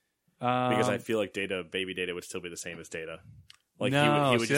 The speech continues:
Speaker 2: that's
Speaker 1: be,
Speaker 2: the, that's
Speaker 1: he
Speaker 2: the
Speaker 1: would be a
Speaker 2: interesting
Speaker 1: baby
Speaker 2: part.
Speaker 1: that would be extremely direct. <laughs>
Speaker 2: That's the interesting part, is they're kind of going the route of, it's very Blade Runner-esque.
Speaker 1: Oh, jeez.
Speaker 2: So you have your androids,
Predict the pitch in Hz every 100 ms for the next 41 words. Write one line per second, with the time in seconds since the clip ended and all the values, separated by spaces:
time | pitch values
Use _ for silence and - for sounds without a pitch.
0 | 180 226 180 151 156 135 127 165 123 110
1 | 113 110 107 98 104 101 98 95 - -
2 | 110 104 101 90 85 85 80 - - _
3 | _ - - - _ - 123 139 - 123
4 | 120 - - 104 98 98 92 90 - 107
5 | 98 110 107 123 120 117 110 113 110 110
6 | 107 104 101 95 - _ _ _ _ -
7 | 107 104 101 104 101 - 104 101 98 98
8 | 98 110 - 120 135 131 120 117 104 95
9 | 92 87 85 - - _ _ _ _ -
10 | 110 85 69 - 80 78 76 - _ -
11 | 131 123 117 117 110 104 _ _ _ _
12 | _ 123 123 135 139 127 120 131 139 113
13 | 107 98 95 95 - -